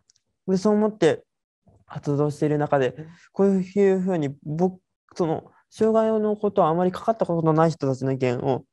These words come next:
聞く機会って逆に僕少ないんです。あの、かかってる人たちの周りで、あの、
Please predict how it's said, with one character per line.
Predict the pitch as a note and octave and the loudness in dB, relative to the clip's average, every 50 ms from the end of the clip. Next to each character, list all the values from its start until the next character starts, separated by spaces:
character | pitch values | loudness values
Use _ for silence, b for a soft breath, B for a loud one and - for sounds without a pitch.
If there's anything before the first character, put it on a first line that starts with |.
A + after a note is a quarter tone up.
| _ _ _ _ _ - | _ _ _ _ _ -20
聞 | - | -20
く | - - - | -20 -20 -20
機 | - - | -6 0
会 | - D3+ A#2+ | 2 2 2
っ | |
て | B2 - | 2 0
逆 | A#2 D3 D#3+ D#3 G#3+ | 0 0 0 2 2
に | A3 A3+ G3 | 2 2 2
僕 | F#3 E3+ F3 E3 F3 | 2 0 -2 -2 -4
少 | - - - - F#3+ | -8 -6 -2 0 0
な | F3+ F3 E3 E3 | 2 2 2 0
い | D#3+ C#3+ | 0 0
ん | C3 | -2
で | B2+ D3 | -2 -4
す。 | D3+ D#3 - - | -4 -4 0 2
あ | C#3 D3 | 4 4
の、 | C#3+ - - F3 F#3+ F#3+ B B B B B _ - | 4 2 -4 -8 -14 -14 B B B B B _ -18
か | - - | -2 2
か | - C4 | 2 2
っ | B3+ C4 | 4 4
て | G3 | 2
る | F3+ | 0
人 | D3+ - F#3 F3+ | 2 2 0 0
た | F3 | 2
ち | E3+ | 2
の | F3+ F3 | 2 2
周 | E3+ F3 G3 G#3+ A3 A3+ A3 A3+ | 4 4 4 4 4 4 4 4
り | A3+ | 2
で、 | A#3 A#3 - - - | 2 0 0 -2 -4
あ | E3+ F3 | -6 -4
の、 | E3+ E3 D#3 | -4 -6 -8